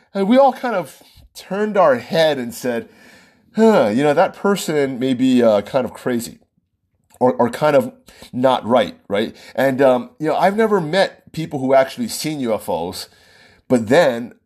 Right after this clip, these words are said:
I saw something myself. Now, I didn't see a U F O per se, but I saw something which I could not identify. Um, this happened maybe when I was maybe, uh, I think in my mid twenties. Uh, my friend, uh, Doss White, uh,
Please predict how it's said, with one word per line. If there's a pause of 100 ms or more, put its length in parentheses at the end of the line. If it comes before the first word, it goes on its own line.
(160)
I
saw
something
myself.
Now,
I
didn't
see
a
U
F
O (340)
per
se, (600)
but
I
saw
something
which
I
could
not
identify. (520)
Um,
this
happened
maybe
when
I
was
maybe,
uh,
I
think
in
my
mid
twenties. (320)
Uh,
my
friend, (180)
uh,
Doss
White,
uh,